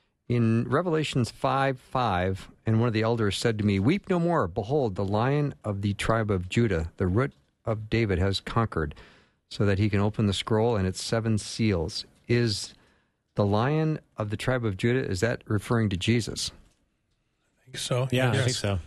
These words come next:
Speaker 1: And
Speaker 3: So.
Speaker 1: why the <coughs> image of a lion, which is at times so frightening and deadly?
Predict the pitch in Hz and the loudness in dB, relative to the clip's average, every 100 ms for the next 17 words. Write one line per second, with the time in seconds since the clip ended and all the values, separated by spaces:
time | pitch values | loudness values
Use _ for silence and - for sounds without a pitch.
0 | - 110 104 101 98 107 123 147 147 147 | 0 0 0 2 2 2 2 0 -2 -4
1 | 123 123 120 135 135 127 110 104 101 98 | -2 -2 0 0 2 0 -2 -2 0 2
2 | 110 110 92 90 - 107 104 - 95 98 | 2 2 0 -2 -4 -2 0 0 0 0
3 | - 117 110 101 - - 117 110 - - | -2 0 2 0 0 0 0 -2 -8 -6
4 | - 143 117 113 101 104 104 87 | -2 -2 0 2 2 2 0 -4